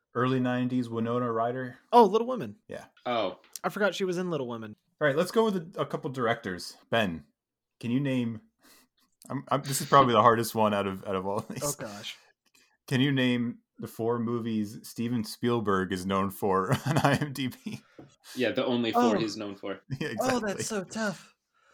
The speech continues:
Speaker 2: Uh, Jaws.
Speaker 1: No, surprisingly.
Speaker 2: What?
Speaker 3: <laughs>
Speaker 2: Oh my God. Uh, Indiana Jones.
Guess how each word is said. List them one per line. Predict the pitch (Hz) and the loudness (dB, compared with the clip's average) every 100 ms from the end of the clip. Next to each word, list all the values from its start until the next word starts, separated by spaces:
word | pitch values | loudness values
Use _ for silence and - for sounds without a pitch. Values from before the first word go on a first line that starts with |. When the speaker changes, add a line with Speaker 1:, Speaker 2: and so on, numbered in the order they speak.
| _ - - - - | _ -16 -12 -10 0
Speaker 2:
Uh, | 180 170 180 185 196 196 196 151 - - 165 | 4 6 6 4 4 4 2 -2 -16 -16 -12
Jaws. | 131 147 127 90 78 - - - _ _ _ _ _ _ _ _ _ _ _ _ _ _ _ - | -2 0 0 -4 -12 -14 -14 -16 _ _ _ _ _ _ _ _ _ _ _ _ _ _ _ -12
Speaker 1:
No, | 127 117 123 113 | -8 -4 -2 -2
surprisingly. | - - 113 101 98 95 90 85 | -4 -12 -8 -8 -8 -8 -8 2
Speaker 2:
What? | 87 508 554 508 - - - - | 10 12 12 10 4 -4 -6 -4
Speaker 3:
<laughs> | - 151 - - - - - | -2 -2 -8 -20 -20 -18 -8
Speaker 2:
Oh | 262 | -6
my | 269 240 | -2 0
God. | 254 262 226 123 113 131 - - _ _ _ _ | 2 4 2 0 -6 -12 -14 -18 _ _ _ _
Uh, | - 208 214 214 214 208 160 - - _ | 2 4 6 4 4 2 -2 -12 -20 _
Indiana | 180 185 214 226 196 | -4 2 2 2 0
Jones. | 127 147 156 131 104 92 92 - - - | -2 0 2 0 -6 -14 -14 -12 -10 -12